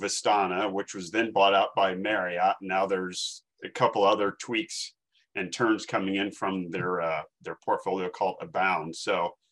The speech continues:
uh, a lot of different, uh, avenues, but yeah, the, the board work has been incredible. Uh, I, I enjoy giving direction,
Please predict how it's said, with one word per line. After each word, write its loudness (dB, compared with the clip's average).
uh, 0
a 0
lot 2
of 0
different, -2
uh, 0
avenues, 0
but -4
yeah, 2
the, -6
the -10
board 2
work -4
has -14
been -6
incredible. -4
Uh, -4
I, 0
I 6
enjoy 2
giving -4
direction, -4